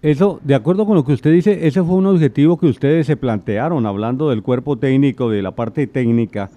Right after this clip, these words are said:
de, de esa Junta Técnica del América,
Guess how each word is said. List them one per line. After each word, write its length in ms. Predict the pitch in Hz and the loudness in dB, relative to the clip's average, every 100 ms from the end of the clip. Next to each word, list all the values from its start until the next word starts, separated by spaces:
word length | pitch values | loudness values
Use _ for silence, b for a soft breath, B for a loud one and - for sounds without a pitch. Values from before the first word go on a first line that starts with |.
| B B B B _ _ - | B B B B _ _ -10
de, 420 | 92 107 101 135 | -6 -4 -4 -6
de 100 | 120 | -6
esa 120 | 117 | -2
Junta 300 | 135 139 143 | 0 0 0
Técnica 440 | 120 143 143 120 107 | -2 0 0 -2 -4
del 140 | 95 | -4
América, 480 | 107 185 156 104 | 0 2 2 -2